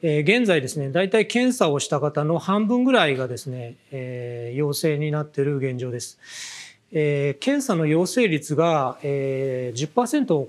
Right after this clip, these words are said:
超えるということはですね、これは、まあ、かなりの割合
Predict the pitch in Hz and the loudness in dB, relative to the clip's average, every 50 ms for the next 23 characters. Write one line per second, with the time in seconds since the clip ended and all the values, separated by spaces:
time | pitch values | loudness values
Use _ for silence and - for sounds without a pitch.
0 | - - 196 208 220 220 226 233 233 233 214 208 214 214 214 214 226 202 226 202 | -2 0 2 4 4 4 2 0 0 2 2 2 2 2 0 0 0 2 2 2
1 | 147 120 110 - 143 123 120 120 123 - - - _ _ - - 208 208 220 220 | 2 0 -4 -8 -8 -8 -8 -8 -10 -10 -14 -20 _ _ -4 0 2 4 4 4
2 | 233 233 226 226 220 220 262 208 196 190 - - - 269 277 262 214 190 165 156 | 4 4 4 2 0 0 0 0 0 -2 -2 -2 -2 0 2 4 4 4 4 2
3 | 151 147 139 139 156 - 147 156 147 147 156 160 165 | 2 0 -2 -2 -2 0 0 2 2 2 2 2 2